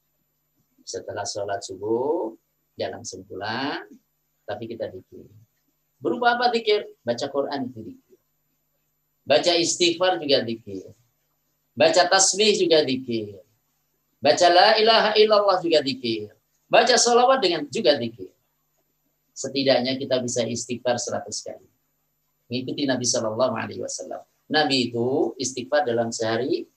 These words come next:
lebih dari tujuh puluh kali. Beliau istighfar seratus kali. Maka astagfirullah, astagfirullah, astagfirullah. Itu yang paling pendek. Mau panjangan dikit, astagfirullah wa atubu ilaih. Aku mohon ampun kepada Allah dan aku taubat kepadanya. Mau panjangan lagi, yang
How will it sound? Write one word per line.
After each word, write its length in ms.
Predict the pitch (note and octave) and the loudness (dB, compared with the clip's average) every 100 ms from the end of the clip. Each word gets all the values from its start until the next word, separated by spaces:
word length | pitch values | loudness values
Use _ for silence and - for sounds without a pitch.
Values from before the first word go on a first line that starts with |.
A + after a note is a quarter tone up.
| _ _ - | _ _ -8
lebih 240 | C3+ C#3+ A#2+ | -6 -2 -2
dari 240 | A#2 A2 | -2 -4
tujuh 240 | A2+ G#2+ | -6 -6
puluh 240 | - E2+ - | -6 -8 -10
kali. 200 | - - _ _ _ _ | -14 -16 _ _ _ _
Beliau 200 | A2 A2+ - | -6 -4 -4
istighfar 400 | C#3+ C#3 D3 - | -6 -2 -2 -2
seratus 400 | C3+ - - - | -6 -6 -12 -12
kali. 240 | - - _ _ _ _ _ - | -14 -16 _ _ _ _ _ -6
Maka 160 | B2 | -4
astagfirullah, 800 | - - G#2 - G#2+ G2+ G2+ G2 | -2 -2 -6 -6 -6 -6 -6 -6
astagfirullah, 640 | - G2+ - G2+ F#2+ G2 G2 | -8 -10 -10 -10 -10 -8 -10
astagfirullah. 600 | - - - F2 E2+ - G#2+ | -10 -14 -12 -12 -10 -12 -10
Itu 160 | A#2 | -6
yang 160 | G#2+ G#2+ | -6 -6
paling 240 | G#2 G#2+ | -8 -8
pendek. 400 | G#2+ G2+ - - _ _ _ _ _ A#2+ | -10 -10 -12 -14 _ _ _ _ _ -6
Mau 80 | A#2+ | 0
panjangan 400 | A#2+ A#2+ A#2 A#2+ | 2 2 2 0
dikit, 320 | B2 C3+ C3 - | 0 -2 -4 -6
astagfirullah 800 | - - - A2 G2+ G#2 G#2+ A2 | -8 -8 -8 -8 -6 -4 -4 -4
wa 160 | G#2 | -6
atubu 320 | - A2+ A2 | -4 -6 -4
ilaih. 320 | G#2 A2 A2 - | 0 2 0 -6
Aku 160 | A2 | -10
mohon 240 | A2 A2 A2 | -4 -4 -4
ampun 320 | A2 A2 A2+ | -8 -8 -6
kepada 320 | - A#2 A2+ | -2 0 0
Allah 160 | A#2 A#2 | 0 0
dan 160 | A#2 | 0
aku 160 | A2 B2+ | -4 -2
taubat 320 | C#3 C3+ A2+ | 2 2 2
kepadanya. 480 | - - F#2 F#2 - _ _ _ _ _ | 0 -4 -4 -8 -16 _ _ _ _ _
Mau 80 | B2 C#3+ | 0 4
panjangan 400 | D3 D3 E3 E3 | 6 6 6 6
lagi, 400 | E3+ F3+ F3 - _ _ - | 6 6 4 0 _ _ -4
yang 160 | B2 | -2